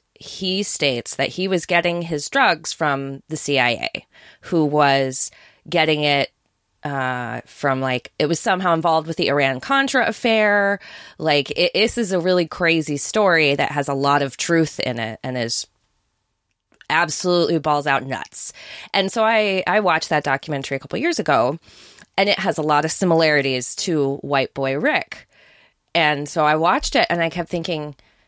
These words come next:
you know, this movie would have been so much better if it had been <laughs> about Freeway Rick Ross's story, because it has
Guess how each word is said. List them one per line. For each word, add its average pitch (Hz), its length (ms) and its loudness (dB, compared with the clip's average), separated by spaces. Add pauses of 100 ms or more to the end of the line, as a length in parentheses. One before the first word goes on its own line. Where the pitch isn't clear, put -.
(580)
you 190 60 0
know, 196 80 4
this 208 160 0
movie 269 180 4
would 185 60 6
have 156 80 2
been 143 160 0
so - 200 0
much 160 200 -2
better 208 260 4
if 151 140 -2
it 156 80 -2
had 165 120 0
been 185 140 2
<laughs> 180 80 0
about 208 240 2
Freeway 202 440 2
Rick 175 240 0
Ross's 208 420 0
story, 131 400 0
because 156 280 -4
it 160 120 -6
has 160 380 0